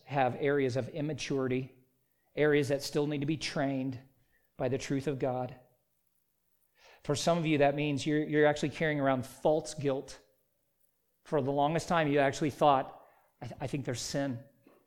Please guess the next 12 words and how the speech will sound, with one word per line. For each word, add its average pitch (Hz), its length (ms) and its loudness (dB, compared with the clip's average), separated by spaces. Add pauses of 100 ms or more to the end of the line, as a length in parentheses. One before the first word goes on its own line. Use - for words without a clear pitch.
(280)
in 139 120 -2
my 131 140 -2
past," 139 560 -4 (540)
but 147 100 -6
it's 139 140 -8
not 151 200 -2
God 147 220 4
who 135 100 4
ever 120 140 -2
called 127 260 -8
it - 100 -12
sin. 127 300 -12